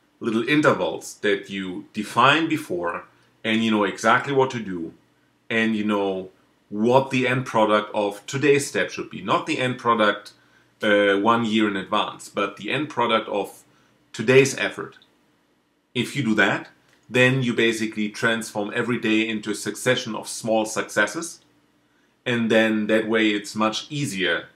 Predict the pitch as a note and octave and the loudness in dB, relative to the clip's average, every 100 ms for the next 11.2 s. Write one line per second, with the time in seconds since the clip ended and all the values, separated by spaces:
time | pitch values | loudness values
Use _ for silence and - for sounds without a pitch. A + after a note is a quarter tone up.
0 | _ _ _ - G2+ - A#2 G#2 G2+ G#2 | _ _ _ -6 -6 -2 2 2 2 -2
1 | B2+ D#3 - F2+ - - _ _ _ _ | -2 -2 -6 -8 -8 -12 _ _ _ _
2 | - G2 F#2 F#2 F2+ A2 A#2+ A2 G2 G#2+ | -4 0 0 -2 -6 -4 0 0 0 0
3 | G#2+ G#2+ A#2 - A#2 C3 E3 A2 F#2 - | 2 2 0 -4 -2 0 2 2 0 -2
4 | - _ _ - G#2 A2 G#2+ A2+ A2 G#2 | -14 _ _ -8 0 2 4 2 2 0
5 | G#2 G2+ G2+ - D3+ A#2 A#2 - _ _ | 2 2 0 2 4 6 4 -2 _ _
6 | G#2+ A#2 C3 - A2 - G2+ F#2+ - - | -4 4 4 4 -2 -2 -4 -4 -6 -8
7 | - _ _ _ - G2+ G2 F#2+ F#2 F2+ | -8 _ _ _ -6 -2 -2 -4 -8 -12
8 | _ _ _ G#2+ - B2 E3 F3+ C#3 G2+ | _ _ _ -12 -2 2 2 2 0 0
9 | A#2+ C3+ C#3+ D#3 E3 C#3 G2+ F#2 G#2 G#2+ | 0 -2 -4 -2 0 0 -2 0 2 2
10 | G#2+ G#2 - A2 G2+ G2 G#2 F#2+ E2 C2+ | 0 -2 -4 -4 -4 -6 -4 -4 -8 -14
11 | - | -20